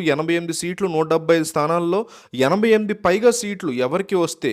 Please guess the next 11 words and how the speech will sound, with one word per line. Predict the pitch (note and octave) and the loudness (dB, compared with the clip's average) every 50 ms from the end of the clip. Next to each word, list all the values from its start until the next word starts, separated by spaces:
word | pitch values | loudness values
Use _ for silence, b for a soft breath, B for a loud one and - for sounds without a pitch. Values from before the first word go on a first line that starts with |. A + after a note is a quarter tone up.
| - | -4
అంటే | - C3 D3 E3+ | -6 -8 -6 -4
ఎనభై | D3+ C3 C#3+ D3+ D#3+ E3+ E3+ | -4 -4 -4 -4 -2 -2 0
ఏడు, | E3 E3 D#3+ E3 | 0 0 0 0
ఎనభై | D#3+ D3+ C#3+ D3 D3 D3+ | 0 0 -2 -4 -6 -6
ఎనిమిది, | D3 D3 D3+ D3 | -6 -6 -6 -6
ఎనభై | C#3+ B2+ B2+ C3 C3 B2+ | -6 -6 -4 -4 -6 -6
తొమ్మిది | - C3+ B2+ B2+ B2 - | -6 -10 -12 -10 -12 -8
సీట్లు | - D3+ F3+ F3+ F#3 D#3 | -6 -8 -8 -6 -4 -4
ఎవరికి | C3 B2+ C#3+ D3+ D3 - | -2 -2 -2 -4 -6 -6
వస్తే | D#3+ D#3 D#3 - - E3 F3 F3 B B B B B B | -8 -8 -8 -8 -6 -6 -6 -6 B B B B B B
వాళ్ళు | B2 B2+ C3 D3 F3 G3+ G#3 G3+ | 2 4 4 6 4 6 6 4